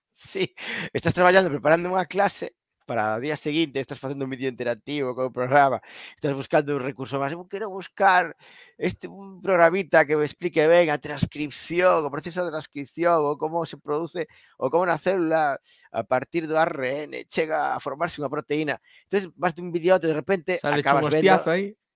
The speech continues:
Speaker 1: xuxireche
Speaker 2: <laughs>
Speaker 1: se-, cole-, selección das quince mellores guantazos en bicicleta saltando en rampa. E hai algo hipnótico que te atrapa.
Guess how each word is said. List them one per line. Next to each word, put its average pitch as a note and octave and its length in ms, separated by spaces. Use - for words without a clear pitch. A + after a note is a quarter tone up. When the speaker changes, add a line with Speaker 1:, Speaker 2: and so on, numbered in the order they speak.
Speaker 1:
xuxireche B2+ 1120
Speaker 2:
<laughs> - 480
Speaker 1:
se-, - 260
cole-, - 360
selección D#3 720
das C#3 160
quince E3 320
mellores C#3+ 520
guantazos C3+ 800
en C3 160
bicicleta C#3 480
saltando C#3 480
en B2+ 80
rampa. A2 400
E C3+ 160
hai E3 80
algo E3+ 160
hipnótico D#3 480
que C#3 160
te - 80
atrapa. - 640